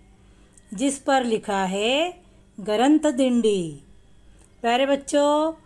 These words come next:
ग्रंथ का मतलब होता है किताबें। ग्रंथ खासकर धार्मिक यानी मजहबी किताबों के लिए इस्तेमाल किया जाता है,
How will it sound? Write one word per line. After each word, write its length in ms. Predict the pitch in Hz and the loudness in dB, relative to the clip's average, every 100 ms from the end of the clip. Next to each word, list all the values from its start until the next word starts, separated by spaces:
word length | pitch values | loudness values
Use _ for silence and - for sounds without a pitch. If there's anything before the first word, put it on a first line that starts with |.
| - - | -20 -10
ग्रंथ 420 | 202 220 294 320 | -2 2 2 2
का 180 | 302 247 | 0 0
मतलब 380 | 226 196 202 208 | 0 -4 -4 -4
होता 280 | 190 185 196 | -4 -6 -6
है 560 | 190 196 233 302 359 - - - - | -4 -2 0 0 -4 -14 -20 -20 -14
किताबें। 840 | 196 196 185 170 214 208 175 147 - - - - - - - 190 | -8 -4 -4 0 0 0 -2 -8 -18 -20 -20 -20 -20 -20 -20 -4
ग्रंथ 640 | 214 226 269 294 320 330 320 - - | 0 2 2 4 2 0 -8 -14 -14
खासकर 840 | - 226 277 269 - 254 254 254 254 - - _ _ | -4 -2 -2 -4 0 2 4 2 -2 -12 -20 _ _
धार्मिक 760 | 180 202 220 247 269 277 277 277 - - - - - | -6 -4 -2 0 2 2 2 -2 -18 -20 -20 -20 -12
यानी 240 | 208 208 | -10 -8
मजहबी 480 | 214 208 196 262 320 | -6 -4 0 2 2
किताबों 460 | 320 247 208 196 190 | 0 -2 -2 -2 -4
के 200 | 185 196 | -6 -6
लिए 480 | 185 196 220 285 359 349 _ - - | -6 -4 -2 0 -2 -4 _ -20 -20
इस्तेमाल 500 | - - 240 262 269 | -12 -4 -2 0 -2
किया 280 | 269 240 226 | -2 0 0
जाता 340 | 214 202 - | 0 -4 -4
है, 420 | 190 185 175 151 | -4 -2 -4 -6